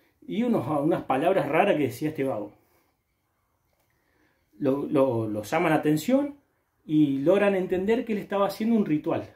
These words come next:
A todo esto se había dado ya aviso, un, un celador asustado porque era nuevo, había aviso que, había dado aviso que había un pabellón que estaba tomado, que había fuego, vinieron los bomberos, vinieron los escopeteros. Ustedes piensen todo ese espectáculo para la visita,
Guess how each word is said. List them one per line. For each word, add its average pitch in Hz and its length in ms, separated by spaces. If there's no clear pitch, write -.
A - 180
todo 190 160
esto 233 440
se - 140
había 160 160
dado 165 160
ya 160 160
aviso, 165 320
un, 123 340
un 151 220
celador 151 500
asustado 196 600
porque 123 220
era 139 120
nuevo, 180 440
había 143 160
aviso 156 320
que, 147 220
había 160 220
dado 175 120
aviso 175 280
que 156 60
había 147 440
un 131 640
pabellón 143 300
que 156 60
estaba 139 280
tomado, 214 460
que 156 80
había 135 200
fuego, 233 560
vinieron 135 320
los 113 80
bomberos, 165 340
vinieron 147 160
los 123 80
escopeteros. 180 500
Ustedes 160 200
piensen 160 320
todo 190 100
ese 196 140
espectáculo 202 540
para 143 160
la 135 120
visita, 233 640